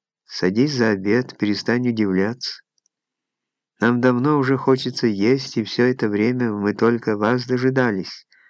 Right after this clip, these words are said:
когда вы воротитесь с поля». Долей обе руки протянувши, пошёл к Одиссею. Руку его возле кисти схватил, целовать её начал.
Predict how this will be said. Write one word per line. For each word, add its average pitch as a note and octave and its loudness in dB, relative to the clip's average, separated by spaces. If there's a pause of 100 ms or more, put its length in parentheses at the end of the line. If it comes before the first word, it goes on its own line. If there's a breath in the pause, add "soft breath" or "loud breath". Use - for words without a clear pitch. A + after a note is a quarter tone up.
(220 soft breath)
когда G#2 0
вы G#2 0
воротитесь G#2 -2
с - -14
поля». G2+ -2 (2750)
Долей A2+ 2
обе A2 2
руки A2 0
протянувши, G#2+ -2
пошёл G#2+ 0
к - -4
Одиссею. G#2 -4 (1600)
Руку A2 0
его G#2 2
возле G2+ -2
кисти G#2+ -2
схватил, G#2+ -2
целовать A2+ -2
её A#2 0
начал. A2 -4